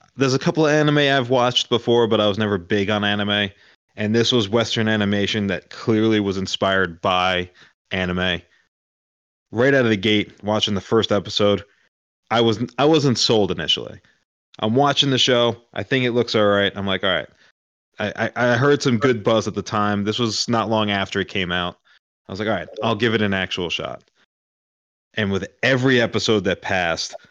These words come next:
my interest grew. I was like, "All right, this show's actually pretty good.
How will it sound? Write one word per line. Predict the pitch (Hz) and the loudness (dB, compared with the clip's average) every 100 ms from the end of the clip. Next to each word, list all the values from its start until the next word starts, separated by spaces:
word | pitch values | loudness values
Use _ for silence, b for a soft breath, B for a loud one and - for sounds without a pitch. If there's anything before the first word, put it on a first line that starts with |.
| b _ _ - | b _ _ -6
my | 107 101 | -4 -2
interest | 110 104 98 - | -2 -2 -4 -4
grew. | 90 90 90 71 - _ | -6 -2 -2 -4 -12 _
I | 95 | -6
was | 101 | -2
like, | 101 95 - b b _ _ _ - | -2 -2 -6 b b _ _ _ -6
"All | |
right, | 107 87 | -4 -2
this | 107 | 0
show's | - 127 | 2 2
actually | 113 - 104 | 0 0 -2
pretty | 107 113 | -2 0
good. | 123 69 | -2 -2